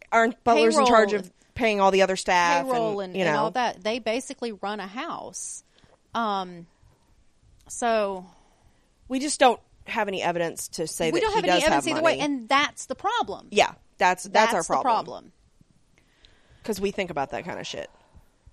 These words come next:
Speaker 2: Anyway, he says, "So if Alfred wants to buy Bruce a prototype Batmobile Mustang, I'm sure he's got more than enough pennies stashed away to do so without putting a dent in his bank account."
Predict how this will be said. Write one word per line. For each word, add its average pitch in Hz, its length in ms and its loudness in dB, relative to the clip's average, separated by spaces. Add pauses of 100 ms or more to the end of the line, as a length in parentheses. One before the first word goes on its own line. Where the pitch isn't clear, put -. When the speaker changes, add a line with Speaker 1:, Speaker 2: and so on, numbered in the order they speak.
(400)
Speaker 2:
Anyway, 202 800 -4
he 220 140 -8
says, 269 240 -2
"So 294 100 0
if 277 100 -2
Alfred 320 320 0
wants 294 240 -6
to 262 60 -12
buy 254 200 2
Bruce 247 340 -2
a 226 60 -10
prototype 247 680 -2
Batmobile 220 720 -4
Mustang, 214 500 -6
I'm 190 80 -10
sure 208 200 -10
he's 208 180 -10
got 180 180 -4
more 214 180 -6
than 220 100 -10
enough 208 180 -8
pennies 202 280 -10
stashed 202 340 -4
away 202 200 -4
to 190 100 -16
do 240 160 -8
so 233 200 -6
without 208 240 -4
putting 202 240 -10
a 190 40 -10
dent 180 240 -10
in 180 80 -12
his 165 120 -14
bank 160 220 -10
account." 156 300 -16